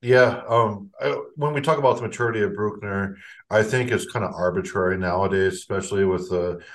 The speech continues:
the twists and turns that classical music has taken, where, you know, perhaps, uh, you know, especially, like, more modern composers like Arvo Pärt and, you know, guys like that, Philip Glass, like,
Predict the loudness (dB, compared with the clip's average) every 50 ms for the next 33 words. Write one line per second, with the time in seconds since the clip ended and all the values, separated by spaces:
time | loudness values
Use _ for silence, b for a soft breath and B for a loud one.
0 | B B B _ -14 -12 -8 -2 0 0 0 0 -2 -4 -4 -2 -2 -2 -2 -2
1 | -2 -4 -2 0 0 0 0 -2 -6 -6 -6 -4 -2 -2 -4 -4 -4 -4 -4 -6
2 | -6 -4 -2 0 0 0 0 -2 -2 -2 0 0 2 4 4 4 6 4 4 2
3 | 0 -4 B B B B B _ _ _ _ -8 -6 -6 -4 -2 -2 0 2 4
4 | 4 4 4 0 -4 -10 -14 -12 -10 -6 -4 -2 0 0 -2 -2 -4 -8 -10 -10
5 | -6 -4 -4 -2 -2 -4 -4 -2 -2 -2 0 2 2 4 4 4 4 4 2 -2
6 | -8 -16 _ _ _ -10 -6 -4 -4 -2 -2 0 0 2 2 0 0 -2 -4 -6
7 | -10 -8 -6 -2 0 0 0 0 0 -2 -2 -2 -2 -2 -2 -2 -2 -4 -4 -4
8 | -2 0 0 2 2 0 0 -2 -4 -6 -8 -10 B B B B B B B -6
9 | -6 -4 -2 0 0 0 0 0 -2 -2 0 0 0 0 0 -2 -2 -2 -2 -2
10 | 0 0 2 2 4 2 2 -2 -4 -6 -4 -2 -2 -2 -2 -4